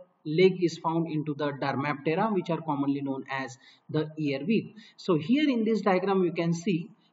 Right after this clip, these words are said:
all the segments are there. The femora is somewhat flat and the tibia is a tubular one. So this is the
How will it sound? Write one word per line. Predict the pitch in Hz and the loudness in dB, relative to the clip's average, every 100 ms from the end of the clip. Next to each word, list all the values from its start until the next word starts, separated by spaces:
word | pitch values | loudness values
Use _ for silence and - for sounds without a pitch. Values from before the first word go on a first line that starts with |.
| _ - | _ 4
all | 180 233 | 6 6
the | 262 | 2
segments | 247 202 202 202 202 | 2 2 2 0 2
are | 202 175 - | 0 0 -2
there. | 127 143 - _ _ - | -4 -4 -10 _ _ 0
The | 170 | 0
femora | 170 180 175 220 226 208 202 | 2 2 4 6 4 4 2
is | 190 | 2
somewhat | 185 170 175 170 - - | 0 2 2 0 -6 -4
flat | 160 143 185 - 165 | 2 4 2 -4 -2
and | 160 160 156 - _ _ _ _ _ _ _ | 0 0 -4 -12 _ _ _ _ _ _ _
the | 180 170 | 4 4
tibia | 170 165 180 185 190 | 6 4 8 6 6
is | 165 165 - - - | 2 0 0 -12 -6
a | 151 147 - | -4 -4 0
tubular | 175 131 131 123 | 0 2 -4 -6
one. | 110 117 120 | -6 -8 -6
So | - | -6
this | 156 190 247 | -2 0 0
is | 254 - - - - _ | -4 -10 -16 -16 -20 _
the | 160 185 185 | 2 4 2